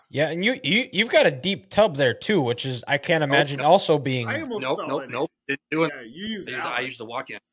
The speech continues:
Speaker 3: I
Speaker 1: Oh.
Speaker 3: almost fell in it on Wednesday.
Speaker 1: That's a,
Speaker 3: Remember
Speaker 1: that is a
Speaker 3: that?
Speaker 1: nice
Speaker 2: Yeah.
Speaker 1: roommate there.
Speaker 2: Well, yeah, I, I couldn't. If, if I had to step in that shower, I'd be,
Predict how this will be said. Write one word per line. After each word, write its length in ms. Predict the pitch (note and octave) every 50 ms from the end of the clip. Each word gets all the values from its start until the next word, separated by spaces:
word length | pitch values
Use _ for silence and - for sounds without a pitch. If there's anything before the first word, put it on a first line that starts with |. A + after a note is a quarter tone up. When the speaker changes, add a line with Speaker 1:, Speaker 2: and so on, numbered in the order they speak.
| _ _ _ _ _ _ _ _ _ _ A#2
Speaker 3:
I 40 | A#2
Speaker 1:
Oh. 40 | A#2+ B2 C3+
Speaker 3:
almost 340 | C3 A#2 - - - - -
fell 220 | G#3 G3 G#3 G#3+
in 80 | G#3 G3+
it 60 | G3
on 180 | F#3 F3+ D#3
Wednesday. 200 | D#3 E3+ A3 -
Speaker 1:
That's 160 | D#3+ F#3+ - A3
a, 100 | G3 D#3+
Speaker 3:
Remember 160 | B2+ - -
Speaker 1:
that 160 | - F3 A3+
is 120 | B3+ A#3 G3
a 40 | E3+
Speaker 3:
that? 40 |
Speaker 1:
nice 260 | E3+ F3 G3+ G3+ - -
Speaker 2:
Yeah. 80 | D#3+
Speaker 1:
roommate 360 | E3 F3 F3 D#3+ C#3+ B2+ -
there. 120 | - A2 G#2+
Speaker 2:
Well, 80 | E3 E3
yeah, 80 | E3
I, 140 | D#3 C#3+ C#3 - - -
I 80 | C#3 C#3+
couldn't. 300 | - - F3 - D3+ - _ _
If, 180 | C3+ C3+ - - _ C3+
if 140 | B2 -
I 100 | C3+ C#3+
had 160 | C#3 D#3+ B2+ C3+
to 100 | C3 -
step 280 | - - D3 C#3+ -
in 80 | D3+ C#3+
that 140 | C#3 A#2+ -
shower, 400 | - A#2+ A2+ A#2+ C3 C#3 C#3 C3
I'd 80 | C3+ C3
be, 120 | C3 B2